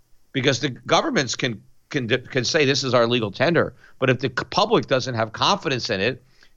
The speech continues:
then it's gonna collapse anyway. And so the same thing is true, uh, with Bitcoin. It's all about the confidence of the people who are willing to hold it and willing to accept it. And just because the confidence emanates, uh, from the people directly and not through government doesn't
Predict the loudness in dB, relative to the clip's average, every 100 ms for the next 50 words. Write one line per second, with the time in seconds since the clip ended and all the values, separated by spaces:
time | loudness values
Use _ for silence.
0 | 2 2 2 2 2 2 4 4 4 2
1 | 2 2 0 -4 -16 -20 -20 -20 -20 -6
2 | -2 2 2 0 2 4 4 4 4 2
3 | 0 4 4 4 2 -6 -20 _ -18 2
4 | 2 4 4 4 2 2 0 -2 -2 -2
5 | 2 4 4 4 2 0 _ -20 -20 _
6 | -8 -2 2 2 0 -4 -4 -4 -4 -2
7 | -2 0 2 2 0 -8 0 4 6 6
8 | 4 2 2 2 4 2 0 -4 -4 -2
9 | -2 0 0 -2 0 -2 -2 -6 -10 -16
10 | -20 -4 0 2 2 2 0 2 2 2
11 | -6 -8 -4 0 0 0 -2 -2 -2 -2
12 | 0 2 2 0 -6 -12 -20 -20 -2 0
13 | 2 2 0 2 2 2 2 4 4 4
14 | 0 -2 0 0 2 2 2 0 4 2
15 | 2 0 -4 0 0 0 -4